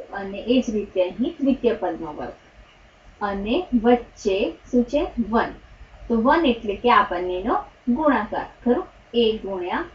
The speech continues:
વન divided by a, તો એ વન થશે. અને ચિહ્ન પણ આના કરતાં ઉલટું, એટલે કે માઇનસની જગ્યાએ અહીં plus છે. તો જવાબ શું બનશે? જવાબ બનશે એ નો ઘન માઇનસ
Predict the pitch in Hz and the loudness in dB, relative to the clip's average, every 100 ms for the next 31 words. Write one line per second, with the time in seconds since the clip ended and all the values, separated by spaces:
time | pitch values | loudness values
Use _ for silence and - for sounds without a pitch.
0 | - 208 240 240 202 185 160 160 160 196 | -16 0 4 4 4 0 0 -2 -2 -6
1 | 247 349 226 - 277 339 370 359 320 254 | -2 0 0 0 2 4 4 2 2 0
2 | - 220 - _ _ _ 214 214 240 233 | -2 -8 -10 _ _ _ -4 0 2 0
3 | 202 190 - 220 - 208 339 - - - | -4 -6 -6 -6 -4 -4 -4 -6 -18 -12
4 | 202 190 180 - 180 - 214 - - 370 | -6 -4 -4 -4 -4 0 0 0 4 6
5 | 302 202 190 185 - 233 254 208 233 262 | 6 2 -4 -6 0 4 4 4 2 2
6 | 226 220 196 165 185 175 180 247 - 311 | 2 -2 -4 -4 -2 -4 -4 -6 0 2
7 | 269 - - - - - - _ - - | 2 -2 -14 -14 -16 -20 -20 _ -14 4
8 | 302 220 285 - 208 190 202 - 233 240 | 6 6 2 2 2 4 0 -2 0 2
9 | 240 - 277 415 - 208 208 185 185 180 | 2 4 2 2 -6 -4 -2 -2 -2 -4
10 | 175 180 180 - 220 339 - - - 208 | -6 -6 -8 -4 0 0 -2 -14 -6 -4
11 | 196 196 202 226 262 440 - _ _ _ | -4 -6 -2 2 2 0 -6 _ _ _
12 | _ _ - 214 185 190 185 196 285 392 | _ _ 0 2 0 -4 -8 -4 -4 -4